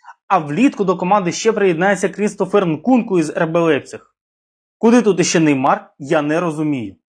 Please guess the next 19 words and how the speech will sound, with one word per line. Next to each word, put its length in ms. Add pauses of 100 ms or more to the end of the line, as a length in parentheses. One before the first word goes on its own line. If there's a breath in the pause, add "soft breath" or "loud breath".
(640 loud breath)
І 80
це 140
при 180
тому, 300
що 160
найкращий 460
бомбардир 460
команди 360
Кай 200
Хаверт 440
забив 280
аж 140
п'ять 420
м'ячів 340
у 80
цьому 220
сезоні. 540 (1160)
Тот 160
Бойлі, 420